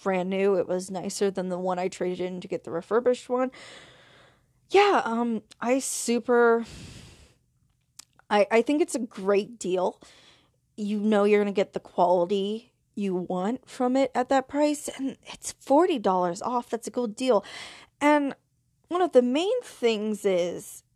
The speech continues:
when you think about it, at that point, a Nintendo Switch is only sixty dollars more than a Switch Lite, which is not a lot. So it, when you think about it, that's less than a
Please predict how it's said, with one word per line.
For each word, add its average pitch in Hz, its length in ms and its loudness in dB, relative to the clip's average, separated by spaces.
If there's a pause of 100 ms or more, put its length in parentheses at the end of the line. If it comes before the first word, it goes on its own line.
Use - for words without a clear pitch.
when 226 160 -4
you 226 120 -4
think 311 260 -4
about 202 340 2
it, 185 220 0 (560)
at 233 140 -4
that 294 200 0
point, 269 380 0 (100)
a 214 80 -4
Nintendo 208 460 -2
Switch 214 300 0
is 196 120 2
only 180 240 -2
sixty - 460 -6
dollars 220 400 4
more 240 180 -2
than 247 140 0
a 247 80 -2
Switch - 360 -2
Lite, 262 260 -2 (800)
which - 540 0 (840)
is 254 200 -4
not 247 320 -2
a 339 60 2
lot. 226 640 2
So 202 400 2
it, - 180 -6
when 262 140 2
you 269 100 4
think 330 180 -2
about 247 220 2
it, 196 100 -2
that's 208 240 -2
less 196 560 -2
than 170 540 -6
a - 560 -6